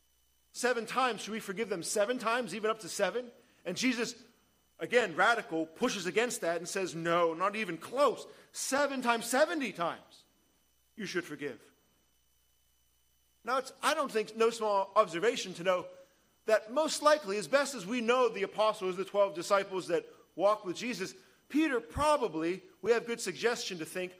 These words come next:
was the oldest of them, or at least not one of the oldest of them. And we're not even sure of the others if they were maybe in their late teens or so,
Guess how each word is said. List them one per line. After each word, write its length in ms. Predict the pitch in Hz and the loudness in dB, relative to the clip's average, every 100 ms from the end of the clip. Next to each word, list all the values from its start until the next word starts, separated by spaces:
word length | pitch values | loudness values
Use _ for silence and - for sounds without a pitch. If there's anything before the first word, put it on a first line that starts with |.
| - | -4
was 200 | 185 214 | 2 2
the 120 | 190 | 4
oldest 380 | 214 240 175 - | 4 4 0 -6
of 80 | 151 | -10
them, 220 | 123 98 101 _ | -10 -12 -16 _
or 100 | 202 | 0
at 60 | 208 | 0
least 220 | 240 - | 0 2
not 240 | 220 185 | 2 2
one 160 | 202 202 | 0 0
of 80 | 147 | 0
the 80 | |
oldest 340 | 151 131 123 - | -2 -2 -8 -14
of 80 | 107 | -12
them. 240 | 113 127 _ _ _ _ _ - | -12 -12 _ _ _ _ _ -2
And 220 | 190 180 | 0 2
we're 80 | 226 | 2
not 180 | 294 | 2
even 180 | 294 233 | 0 -2
sure 460 | - 262 254 233 190 - - _ - | -4 0 2 2 0 -10 -20 _ 0
of 160 | 202 | 0
the 120 | 180 220 | 4 2
others 340 | 247 208 175 | 2 0 -2
if 100 | 196 | 0
they 140 | 208 | 2
were 240 | 233 202 170 - 160 | 4 2 -2 -10 -2
maybe 400 | 202 226 214 214 | -2 0 -2 -2
in 140 | 196 | -2
their 240 | 190 196 | 0 0
late 280 | 180 196 208 | 0 -2 -4
teens 460 | - 196 220 196 143 | -6 -6 -4 -6 -8
or 80 | 143 | -8
so, 400 | - 139 143 | -4 -2 -2